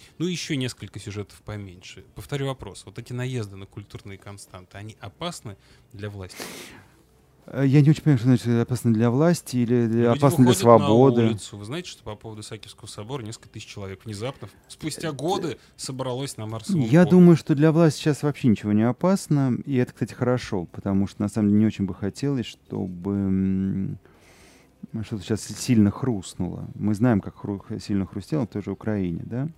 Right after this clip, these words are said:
Speaker 2: И, по большому счету, ничего хорошего, на мой взгляд, из этого не получилось.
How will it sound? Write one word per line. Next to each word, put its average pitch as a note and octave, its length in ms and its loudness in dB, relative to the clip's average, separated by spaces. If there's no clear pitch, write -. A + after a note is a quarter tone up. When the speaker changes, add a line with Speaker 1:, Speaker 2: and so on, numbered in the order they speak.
Speaker 2:
И, A2 80 -6
по G#2 120 -6
большому G#2+ 460 0
счету, C3 320 -6
ничего G#2 180 0
хорошего, A#2 460 -6
на G2 120 -2
мой G2+ 100 -2
взгляд, A2 240 -8
из F#2 100 -8
этого F#2+ 200 -8
не F#2+ 120 -4
получилось. G#2 680 -14